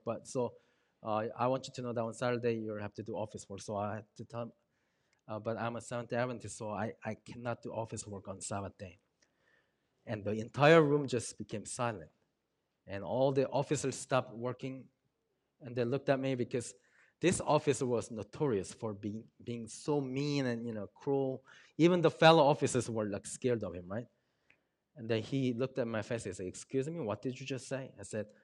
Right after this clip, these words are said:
"I'm a Seventh-day Adventist, and on Saturday I cannot do office work. So, um, other than that, I can, you know, do all the other work." And then he looked at me, he said, "Guards, come over here."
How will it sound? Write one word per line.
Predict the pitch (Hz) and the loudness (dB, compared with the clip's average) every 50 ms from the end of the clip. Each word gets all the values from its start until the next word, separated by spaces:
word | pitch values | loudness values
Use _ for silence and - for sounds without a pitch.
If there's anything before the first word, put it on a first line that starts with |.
| _ _ | _ _
"I'm | - 104 120 | -8 -6 -6
a | 127 | -6
Seventh-day | 117 - - 135 139 139 135 - | -6 -4 -2 -2 -2 -2 -2 0
Adventist, | 120 107 127 131 127 117 110 117 - - | 2 4 4 4 2 -2 -6 -8 -6 -4
and | 117 107 | -4 -4
on | 107 107 | -4 -4
Saturday | - - - - - 123 127 131 123 110 110 | -6 -8 0 6 8 8 8 8 6 4 4
I | 98 92 | 4 4
cannot | - - 117 117 117 110 - | 0 -4 -6 -4 -4 -4 -4
do | - 120 - | -6 -10 -6
office | - 101 101 101 - 110 101 - - | -4 -4 -6 -6 -8 -12 -14 -14 -14
work. | 101 92 82 - _ | -16 -20 -20 -20 _
So, | - - - 104 98 - - _ _ _ - - - - - - _ - | -20 -16 -14 -14 -14 -16 -18 _ _ _ -20 -20 -20 -20 -20 -20 _ -6
um, | 107 104 101 98 92 87 - - _ _ _ - - _ _ _ _ _ | -2 -2 -2 -2 -2 -6 -12 -18 _ _ _ -20 -20 _ _ _ _ _
other | - 120 135 139 | 2 4 4 4
than | 135 135 123 120 113 | 2 2 0 2 4
that, | 123 120 120 | 4 6 6
I | 113 107 | 4 2
can, | 107 - - 113 107 104 101 - - - | 0 -4 -8 -8 -8 -10 -12 -16 -20 -18
you | 110 101 | -16 -14
know, | 95 92 87 - _ _ _ _ | -14 -14 -16 -18 _ _ _ _
do | - 113 | -8 -6
all | 101 98 104 101 | -6 -4 -4 -4
the | 95 101 101 | -4 -4 -4
other | 101 104 104 | -4 -4 -4
work." | 101 101 104 101 - - - _ _ _ - | -6 -8 -8 -10 -10 -16 -20 _ _ _ -14
And | - 107 110 | -12 -8 -4
then | 120 139 139 | -2 -2 -2
he | 131 135 131 | -2 -2 -2
looked | 127 135 135 135 - | -2 -2 -4 -4 -6
at | 120 110 | -8 -8
me, | 107 104 98 | -8 -10 -10
he | 98 104 | -10 -10
said, | 101 - - 113 107 101 - _ _ _ _ _ _ _ _ _ | -10 -8 -6 -6 -6 -6 -10 _ _ _ _ _ _ _ _ _
"Guards, | - - 131 156 170 185 160 - - - | 2 6 8 10 10 8 6 0 -8 -8
come | - 143 147 160 | -6 -2 0 0
over | 156 151 156 | 2 2 2
here." | 147 135 117 104 90 - | 2 2 2 0 -2 -6